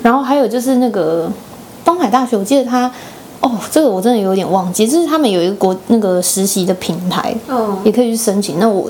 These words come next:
Speaker 1: 等一下如果找到的话，我再把它放到那个资讯连结。
Speaker 2: 嗯，嗯，嗯。
Speaker 1: 对，所以我觉得申请管道很多啦，就是
Speaker 2: 对啊。
Speaker 1: 可以去问身边的人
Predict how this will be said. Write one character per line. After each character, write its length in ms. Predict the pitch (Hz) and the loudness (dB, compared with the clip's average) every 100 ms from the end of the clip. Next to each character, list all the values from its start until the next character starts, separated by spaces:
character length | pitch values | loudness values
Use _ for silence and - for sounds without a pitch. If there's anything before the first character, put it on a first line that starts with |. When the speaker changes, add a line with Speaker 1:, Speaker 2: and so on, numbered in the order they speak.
| - | 0
Speaker 1:
等 80 | 185 | 2
一 60 | |
下 120 | 214 | 2
如 100 | 220 | 2
果 80 | 202 | 0
找 200 | 202 - | 0 0
到 200 | 202 165 | 0 0
的 80 | 156 | 0
话， 240 | 202 - - - | 0 0 -2 -8
我 180 | - 202 196 - | -4 -4 -4 -2
再 100 | 202 | 0
把 220 | 175 156 | 2 0
它 60 | 180 | 0
放 280 | - 202 190 | 0 -2 0
到 140 | 208 | -2
那 80 | 175 | -2
个 100 | 196 | -4
资 180 | - 226 | -4 -4
讯 180 | 220 220 | -2 -2
连 240 | - 202 | -2 -4
结。 200 | 214 214 | -2 -2
Speaker 2:
嗯， 0 | |
嗯， 40 | 240 | -4
嗯。 80 | - - - - - - - | -8 -18 -20 -20 -20 -20 -12
Speaker 1:
对， 160 | - - 240 240 - - - - - | -6 -4 -4 -8 -14 -20 -20 -18 -2
所 160 | 240 | 2
以 260 | 226 214 - | 2 0 0
我 100 | 226 | 2
觉 100 | 233 | 2
得 80 | 311 | 2
申 160 | 339 370 | 2 0
请 140 | 359 | 2
管 140 | 208 | 2
道 100 | 220 | 2
很 240 | 254 220 170 | 0 0 -2
多 300 | - 233 220 | 0 2 2
啦， 160 | 214 190 | 0 0
就 100 | 262 | 0
是 100 | 294 | 0
Speaker 2:
对 120 | 269 | 0
啊。 220 | 247 - - - - | -2 -10 -14 -16 -2
Speaker 1:
可 80 | 302 | 2
以 140 | 214 | 2
去 520 | 190 - 277 226 170 - - 202 | 0 -2 0 0 0 -6 -6 0
问 260 | 269 240 180 - | 2 2 -2 -8
身 320 | - - 214 214 | 0 2 2 2
边 220 | 208 202 | 0 0
的 80 | 190 | -4
人 260 | - - | -4 -4